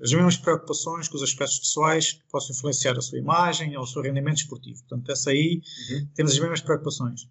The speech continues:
Speaker 1: Nos clubes existem muito mais especificidades técnicas, né? Sobre as qualidades técnicas, táticas, físicas,
Speaker 2: Claro.
Speaker 1: mentais,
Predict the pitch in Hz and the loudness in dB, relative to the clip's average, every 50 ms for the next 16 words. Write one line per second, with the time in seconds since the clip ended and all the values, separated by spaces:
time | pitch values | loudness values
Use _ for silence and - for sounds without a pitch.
0 | _ _ _ _ _ _ - 170 175 - - 202 214 240 233 - 196 165 - 196 | _ _ _ _ _ _ 2 2 2 2 2 4 4 4 4 2 0 0 0 -2
1 | - - 190 180 190 190 - - 175 180 180 175 180 - - - - - - - | -2 -2 -4 -8 -8 -8 -8 -6 -2 0 0 2 2 0 -2 -2 -6 -6 -6 -6
2 | - - 170 160 165 165 170 170 - - - 175 165 165 165 160 151 127 - 127 | -6 -4 -2 0 2 2 2 2 0 0 2 2 2 2 2 -4 -14 -12 -12 -12
3 | 123 127 127 123 - 151 143 135 123 - 151 147 143 143 139 - - - 160 156 | -12 -10 -8 -8 -6 -4 -4 -4 -4 0 2 4 4 4 4 2 0 0 0 -2
4 | 147 - 151 143 - 135 - - - 156 156 156 156 156 151 - - 131 - - | -2 -4 -10 -14 -10 -10 -10 -8 -4 0 0 0 0 -2 -6 -12 -10 -8 -8 -6
5 | - 156 165 156 143 131 151 131 135 147 - 113 - 147 151 160 165 165 160 - | -4 -4 -4 -4 -4 -6 -6 -2 0 2 2 2 2 0 0 2 2 0 -2 -4
6 | - | -6